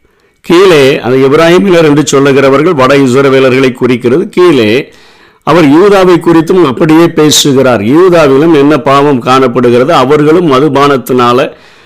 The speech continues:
முயங்கி அவர்களும் இப்படிப்பட்ட காரியத்திலே வாழ்கிறார்கள்.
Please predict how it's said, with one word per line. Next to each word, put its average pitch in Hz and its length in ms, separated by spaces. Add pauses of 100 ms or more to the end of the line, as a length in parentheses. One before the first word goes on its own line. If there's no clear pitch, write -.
(220)
முயங்கி 151 680 (120)
அவர்களும் 135 720 (220)
இப்படிப்பட்ட 151 560
காரியத்திலே 127 680
வாழ்கிறார்கள். 117 720